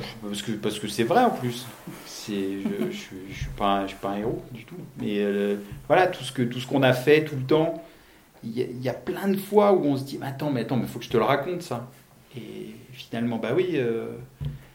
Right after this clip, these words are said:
il n'y a pas que, euh, que la réussite qui,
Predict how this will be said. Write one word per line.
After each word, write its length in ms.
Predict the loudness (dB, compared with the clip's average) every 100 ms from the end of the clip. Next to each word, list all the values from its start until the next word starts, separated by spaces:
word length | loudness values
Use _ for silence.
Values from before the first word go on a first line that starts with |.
| _ _ -16
il 80 | -14 -12
n'y 60 | -12
a 40 |
pas 200 | -2 -2
que, 400 | -2 -6 -12 -4
euh, 520 | 0 4 4 4 0 0 -4 -14 -12
que 100 | 0
la 120 | 2 4
réussite 460 | 4 0 -6 -10
qui, 420 | -8 -6 -4 -6